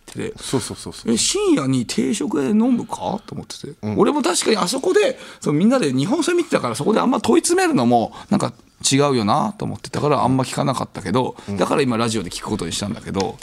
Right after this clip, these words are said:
Speaker 2: <laughs> ラジオで聞くんじゃないよ。
Speaker 1: そう。あれはまず最初、最初はな-、何？いや、な-、何やってたの？あれ。
Speaker 2: 最初は家にいた。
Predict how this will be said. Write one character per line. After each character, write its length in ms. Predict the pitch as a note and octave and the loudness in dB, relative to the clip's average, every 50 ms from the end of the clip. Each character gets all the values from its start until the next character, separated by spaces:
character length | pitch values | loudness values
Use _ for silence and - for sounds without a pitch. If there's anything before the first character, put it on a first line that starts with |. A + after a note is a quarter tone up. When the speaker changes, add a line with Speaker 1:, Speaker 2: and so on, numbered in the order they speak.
| - - C#3+ C3 | -12 -12 -8 -6
Speaker 2:
<laughs> 240 | - - - F#3 C#3+ | -4 -2 0 0 0
ラ 140 | C#3+ - | 0 0
ジ 120 | F3 E3+ F#3+ | 0 0 0
オ 60 | D3 | 0
で 100 | G2+ G2+ | 0 -2
聞 140 | - - - | -2 -4 -2
く 100 | - D#3 | -2 -2
ん 60 | D#3 | -2
じ 80 | G2+ F#2 | -2 -2
ゃ 40 | |
な 80 | F2+ G2 | -2 -2
い 20 | - | -4
よ。 60 | - - - | -6 -8 -6
Speaker 1:
そ 220 | - - - - - | -4 -2 -2 -2 -4
う。 540 | - - - - - - - - - - A#3+ | -6 -6 -4 -4 -4 -4 -6 -6 -4 0 0
あ 40 | A#3+ | 2
れ 100 | C4+ E4 | 2 4
は 300 | E4+ F4+ F#4+ F#4+ D#4+ C#3 | 4 4 4 4 2 2
ま 160 | C#3+ F#3 A#3 | 2 2 2
ず 400 | G#3 E3+ C3+ B2 A2+ G#2+ G2+ F#2+ | 4 4 2 2 2 0 0 -2
最 340 | - - G#3+ C#4 E4+ E4 D#4 | 0 0 2 4 4 4 4
初、 160 | - - - F4 E4+ D4+ - - - - - - - - - - - _ _ _ - | 2 2 2 2 2 2 2 2 0 -2 -6 -14 -20 -20 -20 -20 -20 _ _ _ -2
最 280 | - - F4 G#4+ G#4+ | 2 2 4 4 4
初 140 | G4 - A4 | 4 4 4
は 140 | A4 G#4 G4+ | 2 2 2
な-、 160 | F#4 G#4+ G#4+ | 2 2 2
何？ 280 | D#4 F#3 F3 G#3+ A3+ D#3 G#2+ G2+ | 2 2 4 2 2 2 -2 -6
い 60 | - - - - | -10 -12 -10 -8
や、 120 | F#2+ - - | -8 -6 -4
な-、 180 | - C#3+ D#3 | -2 -2 0
何 220 | D3+ D#3+ F#3+ A3 F#3+ | 0 2 2 2 2
や 60 | - | 0
っ 40 | - | -2
て 100 | - - | -6 -8
た 40 | - | -8
の？ 140 | - - | -8 -8
あ 40 | - | -10
れ。 60 | - | -10
Speaker 2:
最 300 | - - - - - G#3+ | -10 -8 -4 0 0 0
初 140 | G3+ - - | 0 0 0
は 140 | A3 G3+ F#3 | 2 2 2
家 240 | E3+ E3+ E3+ E3 E3+ | 2 2 2 2 2
に 140 | D#3 C3 G#2 | 0 0 -2
い 60 | - | -2
た。 180 | - C#2+ C#2 | -4 -8 -12